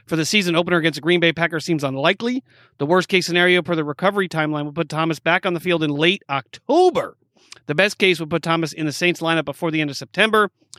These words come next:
perhaps for their week three game against New England. Thomas struggled through the ankle injury suffered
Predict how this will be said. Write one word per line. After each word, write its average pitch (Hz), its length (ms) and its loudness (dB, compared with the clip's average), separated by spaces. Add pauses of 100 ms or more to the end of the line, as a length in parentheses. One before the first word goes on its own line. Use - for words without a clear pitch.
perhaps 165 280 0
for 170 60 -6
their 147 120 0
week 160 220 -4
three 170 160 -2
game 156 200 0
against 143 240 -6
New 117 120 -12
England. 180 380 2 (340)
Thomas 180 300 0
struggled 226 480 0
through 147 140 -6
the 143 120 -2
ankle 147 240 -4
injury 160 340 0
suffered 156 440 -2